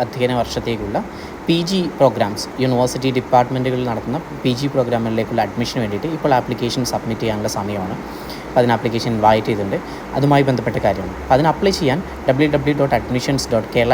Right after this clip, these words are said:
യൂണിവേഴ്സിറ്റി ഡോട്ട് എ സി ഡോട്ട് ഇൻ ഈ ഒരു വെബ്സൈറ്റിൽ നിന്നാണ് നമ്മൾ ആപ്ലിക്കേഷൻ സബ്മിറ്റ് ചെയ്യുന്നത്. അപ്പോൾ ആപ്ലിക്കേഷൻ സബ്മിറ്റ് ചെയ്യുന്ന സമയത്ത് ഇവിടെ നിങ്ങൾ ഫസ്റ്റ് ചെയ്യേണ്ടത് ഇവിടെ ഒരു രജിസ്ട്രേഷൻ ആണ്. Click here for the registration എന്നാണ്. ആ രജിസ്ട്രേഷൻ ആണ് ഫസ്റ്റ് ചെയ്യേണ്ടത്. അപ്പോൾ അതൊക്കെ ചെയ്യുന്നതിന് മുന്നേ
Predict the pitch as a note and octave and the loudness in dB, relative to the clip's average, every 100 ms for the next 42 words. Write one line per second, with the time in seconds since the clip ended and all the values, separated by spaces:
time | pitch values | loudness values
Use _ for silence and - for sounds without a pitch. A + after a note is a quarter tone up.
0 | C3 C3 B2+ A#2+ B2+ A#2+ A2+ A2 A#2 A2+ | 4 2 0 0 -2 0 -2 -2 -2 -2
1 | C3+ A#2+ G#2 G2 F#2 - - - C#3+ F3+ | 0 0 0 -2 -8 -10 -10 -4 2 6
2 | E3+ C3 - C3+ C3 C3+ B2 A2+ B2 A#2+ | 6 2 2 2 2 0 0 0 0 0
3 | A2 G#2 A2+ A#2 A#2+ B2 - G#2 G#2+ G#2 | 0 0 -4 -2 -2 0 0 -2 -2 -4
4 | F#2 - - - - - - A2+ G#2 A2+ | -6 -6 -10 -10 -10 -6 -2 -2 -2 -4
5 | A#2+ B2 C#3+ C3 B2 C3 C3 C3+ A#2 A#2 | -2 0 2 2 2 2 0 0 0 0
6 | E3+ B2+ C3 A#2 G#2 A#2+ A#2+ B2 A#2+ C#3 | 0 2 2 2 0 0 0 0 0 2
7 | C3 B2+ C3 A#2+ A#2+ B2 A#2 A2 - C#3+ | 2 2 2 2 0 0 0 0 -2 -2
8 | C#3+ C3+ G#2 B2 - A2+ - A#2+ A2+ - | 0 -2 -2 -4 -4 -4 0 0 2 2
9 | A#2 A2 G#2 - G#2+ G#2 G#2+ G2+ A2+ A2 | 0 0 -2 -2 -2 -2 -2 -2 -2 -2
10 | - A2+ A#2+ A2+ G#2+ G2+ - A2 G2 A#2+ | -4 -4 -2 -2 -2 -2 -2 -2 -4 -4
11 | - - - - - F#3 A3 F#3 E3 F#3 | -6 -10 -8 -8 2 4 6 4 6 6
12 | F#3+ F3 C3+ C3 | 4 2 2 0